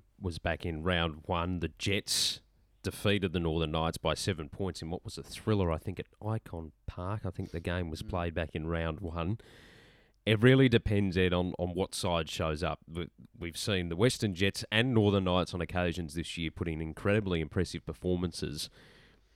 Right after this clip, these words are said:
Speaker 1: but they've also had a couple of shockers along the way as well.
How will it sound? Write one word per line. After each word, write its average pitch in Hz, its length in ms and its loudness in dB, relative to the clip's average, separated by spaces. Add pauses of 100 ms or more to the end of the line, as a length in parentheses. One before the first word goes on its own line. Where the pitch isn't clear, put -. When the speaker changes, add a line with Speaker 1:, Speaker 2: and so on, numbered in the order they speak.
(120)
Speaker 1:
but 98 140 -2
they've 82 120 -4
also 101 280 2
had 85 100 -6
a 82 60 -4
couple - 260 -8
of 71 100 -6
shockers 80 380 -4
along 82 280 -6
the 78 60 -2
way 76 220 -4
as 73 180 -8
well. 73 220 0